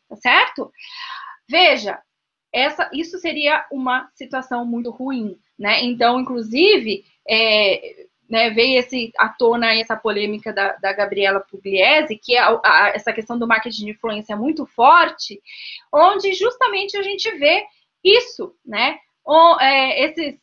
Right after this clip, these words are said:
a gente quer que seja uma preocupação relevante, mas ao mesmo tempo, né, que traga aí valores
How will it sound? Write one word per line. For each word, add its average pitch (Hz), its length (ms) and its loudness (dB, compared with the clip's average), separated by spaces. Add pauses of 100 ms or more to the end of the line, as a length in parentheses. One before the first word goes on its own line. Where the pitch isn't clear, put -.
a 247 120 0
gente 285 260 -8
quer 254 240 -6
que 233 260 -16 (220)
seja 359 260 0
uma 359 140 4
preocupação 262 560 -4
relevante, 240 880 -4 (440)
mas 370 320 4
ao 302 200 6
mesmo 277 440 0
tempo, 302 600 -2 (200)
né, 302 240 0 (180)
que 359 240 -6 (460)
traga - 200 0 (640)
aí 302 280 -2
valores 294 680 2